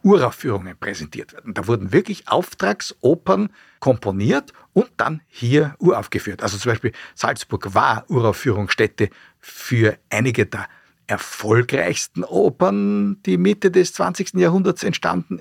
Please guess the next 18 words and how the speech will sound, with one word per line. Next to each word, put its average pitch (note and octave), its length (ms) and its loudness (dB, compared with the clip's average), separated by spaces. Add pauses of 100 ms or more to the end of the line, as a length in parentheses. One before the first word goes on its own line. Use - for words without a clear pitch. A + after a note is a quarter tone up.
ist. - 180 -14
Einige G#2+ 420 0
wenige G2+ 500 0
leider, F#3+ 460 2
nämlich A2 380 -2 (200)
Gottfried A#2+ 340 -2
von G#2 180 -2
Einems G#2 720 -2
Dantons G2+ 500 -6
Tod, A3+ 400 0 (320)
Karl F#2+ 320 -2
Orffs - 560 -6 (300)
Antigone D3 720 -2 (140)
und - 420 0
dann B2 200 0
ein A2+ 180 -2 (160)
bisschen E3 400 0
später D#3 540 0